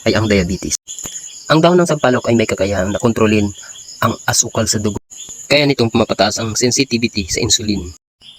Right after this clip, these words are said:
na responsable sa pagpapadala ng asukal sa dugo sa selula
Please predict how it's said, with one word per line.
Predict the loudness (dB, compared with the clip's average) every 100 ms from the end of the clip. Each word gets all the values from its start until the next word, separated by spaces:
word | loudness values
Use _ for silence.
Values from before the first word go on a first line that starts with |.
| _ -2
na | 0
responsable | 0 2 2 2 0 -2
sa |
pagpapadala | -2 -4 -4 -4 -2 0 0 -2 _
ng | -6 -2
asukal | -2 -2 -4 -4 -2
sa | -2
dugo | -2 -4 -8 -12 -20 -6
sa | -2
selula | 0 2 2 2